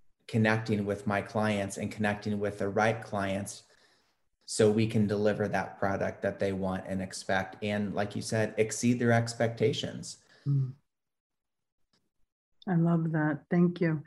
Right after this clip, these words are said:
Speaker 2: So welcome to the random round, Ryan. So,
Speaker 1: Yeah.
Speaker 2: see, I believe that success leaves clues, and I like to extract golden nuggets from our experts and have our guests pick and choose what fits for them in their life.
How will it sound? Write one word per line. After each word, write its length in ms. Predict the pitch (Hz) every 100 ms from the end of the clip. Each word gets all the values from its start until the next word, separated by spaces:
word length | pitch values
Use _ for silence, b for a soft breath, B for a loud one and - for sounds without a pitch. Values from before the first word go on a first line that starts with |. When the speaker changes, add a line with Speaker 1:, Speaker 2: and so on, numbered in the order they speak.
| B
Speaker 2:
So 160 | -
welcome 360 | 214 214 214 233
to 120 | - 220
the 100 | 202
random 480 | 170 165 190 165
round, 340 | 147 135 135 143
Ryan. 460 | 139 135 151 160 - B B B
So, 420 | - 208 185 113
Speaker 1:
Yeah. 40 |
Speaker 2:
see, 160 | - 226
I 100 | 208
believe 460 | 208 208 214 202 180
that 160 | 165
success 580 | - 170 - 180 - -
leaves 280 | 170 165 -
clues, 600 | - 165 135 - - - -
and 320 | 185 170 165 165
I 280 | 170 175 196
like 440 | 190 185 175 175 - - -
to 400 | 156 156 156 151 B B -
extract 1080 | 165 - - - - 175 175 175 170 165 -
golden 380 | 175 165 175 170
nuggets 460 | 160 165 190 190
from 260 | - 170 165
our 300 | 156 147 143 -
experts 840 | 185 - - 143 165 - - - B B B _
and 640 | 262 190 185 190 185 190 185 - _ -
have 300 | - 220 226
our 200 | 214 208
guests 540 | 175 185 233 269 -
pick 260 | - 220 214
and 160 | 196
choose 480 | 190 - 196 226 220
what 260 | 185 151 -
fits 300 | 185 - -
for 180 | - 180
them 200 | 165 160
in 120 | 160
their 180 | 160 151
life. 400 | 147 135 131